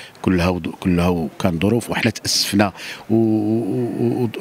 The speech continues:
وماشي بالضروره نبان في التلفزيون ولا نظهر في المقبره ونشد الميكرو ونهضر باش نبين بانني انا حاضر. راه احيانا، راه انا شخصياً وقعت لي واحد الصدمه لدرجه ما ت-، ت-، تبلونطيت،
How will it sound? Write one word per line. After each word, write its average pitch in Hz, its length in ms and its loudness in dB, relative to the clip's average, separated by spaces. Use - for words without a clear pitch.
وماشي 139 260 4
بالضروره 135 540 2
نبان 120 320 0
في - 120 -8
التلفزيون 117 600 2
ولا 113 160 2
نظهر 104 220 0
في - 100 -14
المقبره 117 560 2
ونشد 110 340 2
الميكرو 113 360 2
ونهضر 113 440 2
باش - 200 4
نبين 113 220 4
بانني 113 420 2
انا 110 220 0
حاضر. 104 420 0
راه 123 320 2
احيانا، 147 560 2
راه 120 140 4
انا 123 340 0
شخصياً 156 340 2
وقعت 143 400 0
لي 156 60 2
واحد 143 160 0
الصدمه 143 380 4
لدرجه 139 460 0
ما 123 540 0
ت-، - 140 -4
ت-، - 200 -6
تبلونطيت، 139 600 2